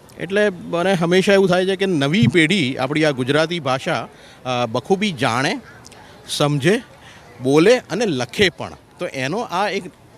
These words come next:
ભાગરૂપે અમે આ એક પ્રોગ્રામ બનાવ્યો છે, અ, મેઘારે, જેમાં ગુજરાતી કવિગણ, આપણા અમદાવાદના, ગુજરાતના ખૂબ જ જાણીતા કવિગણ આજે અહીંયા ભેગા થશે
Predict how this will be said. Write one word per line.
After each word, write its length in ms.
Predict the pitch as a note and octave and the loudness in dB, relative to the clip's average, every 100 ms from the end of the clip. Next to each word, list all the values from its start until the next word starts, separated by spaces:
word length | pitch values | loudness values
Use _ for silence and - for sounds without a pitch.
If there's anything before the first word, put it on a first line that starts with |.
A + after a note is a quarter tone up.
| - - B2 | -20 -18 -10
ભાગરૂપે 680 | G#2+ E3+ G3+ G#3+ D#3+ A#2 D3+ | -2 0 0 -4 -4 -6 -6
અમે 260 | C3+ C#3 D#3 | -8 -6 -4
આ 200 | C#3+ D3 | -4 -4
એક 120 | C#3 | -6
પ્રોગ્રામ 340 | B2 A#2+ D#3 | -8 -4 -4
બનાવ્યો 340 | C#3+ C3 D3+ A2 | -2 -2 -4 -4
છે, 100 | B2+ - - - - - - | -10 -14 -20 -20 -20 -20 -6
અ, 180 | A#2 A2+ | -4 -2
મેઘારે, 480 | A2+ A#2 C3 C3+ C4 - | -2 0 0 0 -4 -6
જેમાં 520 | A#2 B2 C3+ C#3+ A#2+ | -4 0 0 0 -2
ગુજરાતી 480 | B2 C3 F3+ F#3 A3+ | -2 2 2 2 -4
કવિગણ, 480 | D#3+ D3+ E3+ C#3+ G2 G#2+ | -4 -2 -2 -4 -6 -8
આપણા 380 | G#2+ A#2+ B2 A2+ - - - | -8 -2 -2 -4 -10 -18 -10
અમદાવાદના, 680 | A#2 C#3+ C3+ A2 A2 G#2+ G#2+ | -2 0 0 -2 -6 -8 -10
ગુજરાતના 680 | G2+ B2 D3 B2+ A2+ A2 - - - | -8 -2 0 0 -4 -8 -10 -20 -8
ખૂબ 160 | C4+ C#4+ | 2 2
જ 80 | E3 | 4
જાણીતા 480 | D#3+ E3+ D#3+ D3 | 0 0 0 -2
કવિગણ 440 | B2+ C#3 D#3+ D3+ C3+ | -2 -4 -2 -2 -2
આજે 180 | A2+ A#2+ | -2 -4
અહીંયા 220 | A#2 G#2+ | -6 -6
ભેગા 260 | G2 A2 | -4 -4
થશે 280 | B2+ C#3+ - | -4 -4 -6